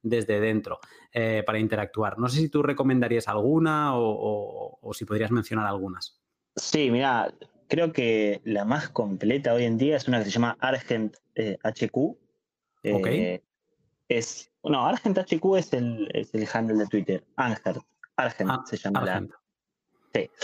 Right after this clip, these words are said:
Speaker 2: Eh, que ahí tiene, tiene la particularidad de que encima te subsidian las transacciones, ¿sí? Eh, con
Speaker 1: Ujú.
Speaker 2: lo cual es bastante interesante. Em, y podés abrir C D Ps, podés pedir préstamos. Es como que tiene varias cosas, está muy, muy buena,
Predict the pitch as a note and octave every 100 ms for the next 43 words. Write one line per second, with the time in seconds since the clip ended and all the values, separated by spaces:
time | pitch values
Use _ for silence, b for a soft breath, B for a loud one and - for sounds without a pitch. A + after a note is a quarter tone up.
0 | B - A2+ A#2 A#2 A#2 A2 G#2+ D#3+ F#3
1 | G3 G#3 F#3+ F3+ E3 D3+ C#3+ C3+ B2+ A#2+
2 | A#2 - _ _ F3 F#3+ D#3+ C#3 C#3 C3+
3 | C3+ D3+ F#3+ F3+ C#3+ B2+ B2 A#2+ D#3+ E3+
4 | D3+ B2+ A2 C3+ C#3 B2 G2+ G#2+ G2 G2+
5 | - G2+ F#2 - _ _ - G#2+ - _
6 | _ _ - G2+ F#2+ F#2 G#2 G#2 C3+ B2+
7 | A#2 C3 B2+ A#2 G#2 - F#2 F2+ - b
8 | _ _ _ _ - A#2+ A#2 A2 A2 A2
9 | A2 - A#2 B2 A#2+ A2 A#2+ A#2 A2 G#2+
10 | D3 D3+ D3 C3+ B2 A2 G#2+ - G#2+ G#2+
11 | - C3+ B2+ - A2+ A2 G#2+ D#3+ E3 D3
12 | B2+ C#3 C3 C#3 C#3 A#2+ D3 C#3+ B2 A#2
13 | B2 A#2+ B2+ C#3 C3+ C3 B2+ B2+ C#3+ F#3+